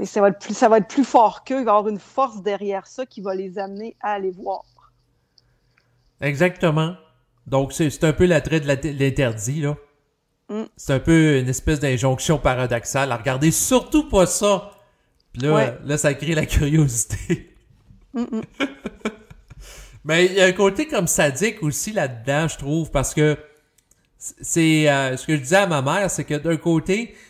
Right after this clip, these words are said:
Speaker 2: on, on faisait l'étude de ça au téléphone. D'un côté, ils disent, « C'est insoutenable, euh, c'est comme on dénonce ça, mais on le montre, puis on n'arrête pas de le montrer. »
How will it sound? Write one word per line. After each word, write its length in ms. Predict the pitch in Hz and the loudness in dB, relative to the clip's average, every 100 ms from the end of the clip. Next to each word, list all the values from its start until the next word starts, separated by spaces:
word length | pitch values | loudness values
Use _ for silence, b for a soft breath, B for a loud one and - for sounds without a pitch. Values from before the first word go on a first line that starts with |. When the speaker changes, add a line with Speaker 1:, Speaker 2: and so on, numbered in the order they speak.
| b b | b b
Speaker 2:
on, 80 | 135 | -6
on 200 | 127 131 | -2 -2
faisait 260 | 143 135 170 | 0 0 2
l'étude 320 | 147 - 180 | 0 -2 -4
de 180 | 147 127 | -2 -4
ça 140 | - | -2
au 80 | 170 | -2
téléphone. 680 | 143 135 117 - 180 208 147 b b b - | -2 -2 -2 -2 -4 -4 -8 b b b 0
D'un 160 | 156 185 | 2 4
côté, 640 | 202 185 220 226 226 185 | 4 4 2 0 -2 -4
ils 120 | 156 | -6
disent, « 520 | 127 180 208 190 - - - - | 0 0 2 -2 -6 -12 -20 -18
C'est 240 | - 160 | -8 -4
insoutenable, 880 | 170 160 - 143 143 156 208 247 196 | 0 0 -2 -8 -2 0 0 -4 -4
euh, 140 | 151 135 | -2 -2
c'est 160 | 151 | -4
comme 240 | 143 180 170 | -2 0 0
on 100 | 143 | 2
dénonce 480 | 151 151 147 - | 2 2 0 0
ça, 240 | - 196 240 | 2 2 4
mais 240 | 196 190 202 | 4 2 2
on 140 | 170 | 2
le 60 | 160 | 4
montre, 360 | 170 202 170 - | 6 4 2 0
puis 100 | 151 | 0
on 60 | |
n'arrête 280 | 151 156 151 | 2 2 2
pas 100 | 208 | 2
de 100 | 185 | 4
le 80 | 165 | 4
montrer. » 640 | 156 143 135 147 135 - | 2 2 0 -4 -6 -10